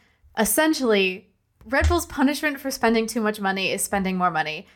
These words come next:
which I think it perfectly sums up what Formula One is all about. <laughs> The F I A said that Red Bull would have gotten a lesser response had they admitted to doing,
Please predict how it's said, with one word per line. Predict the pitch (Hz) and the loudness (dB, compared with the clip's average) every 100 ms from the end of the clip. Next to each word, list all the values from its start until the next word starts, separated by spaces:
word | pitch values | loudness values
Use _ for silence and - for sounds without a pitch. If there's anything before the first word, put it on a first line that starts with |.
| _ _ - | _ _ -2
which | 208 208 | 0 2
I | 214 | 0
think | 226 226 | 0 -2
it | 226 220 | -4 -6
perfectly | - 254 254 262 254 240 233 | 0 0 0 0 2 2 -2
sums | 233 220 202 | 0 2 2
up | 190 180 - _ _ _ _ _ - | 0 -2 -8 _ _ _ _ _ 0
what | 208 208 | 0 2
Formula | 233 214 233 247 | 2 2 2 2
One | 240 | 2
is | 269 | 2
all | 262 294 | 2 2
about. | 262 185 - _ _ - | 0 0 -6 _ _ -20
<laughs> | - - - - | -20 -18 -16 -8
The | 214 247 | -2 2
F | 285 330 | 2 2
I | 320 247 | 2 4
A | 247 262 226 - 269 - | 2 2 0 -2 -18 -10
said | - 294 285 | -2 0 2
that | 262 | 2
Red | 233 | 2
Bull | 220 202 | 2 0
would | 196 | -2
have | 190 | -4
gotten | 180 185 190 | -4 -4 -4
a | 190 185 185 _ _ - | -6 -6 -10 _ _ -4
lesser | 214 240 240 208 | 2 2 2 0
response | 196 202 190 - - | -2 -2 -2 -2 -10
had | - 240 220 | -6 -2 2
they | 226 | 2
admitted | 202 226 294 254 | 0 -2 -4 -6
to | 254 | -4
doing, | 208 202 196 190 | 0 0 -2 -12